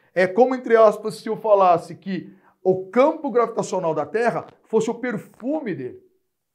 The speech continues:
Tá legal? O perfume dela. Ela gera essa região ao redor. E essa região eu vou dar um nome. Vou chamar de região de campo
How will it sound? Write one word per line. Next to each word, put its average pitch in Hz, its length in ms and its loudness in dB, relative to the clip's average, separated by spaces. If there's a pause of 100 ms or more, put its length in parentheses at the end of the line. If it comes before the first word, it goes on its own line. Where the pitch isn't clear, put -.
(300)
Tá 139 80 -10
legal? 147 240 2
O 226 80 -6
perfume 240 440 -8
dela. 151 460 4 (300)
Ela 190 580 6 (200)
gera 180 480 0
essa 185 240 -2
região 190 420 -2
ao 190 80 0
redor. 190 460 2 (200)
E 233 140 2
essa 214 220 2
região 208 360 -4
eu 226 60 -2
vou 226 140 0
dar 226 80 -2
um 262 80 -2
nome. 190 460 -4
Vou 175 100 -12
chamar 170 300 -4
de 156 80 -8
região 185 340 -6
de 220 80 -10
campo 214 680 -4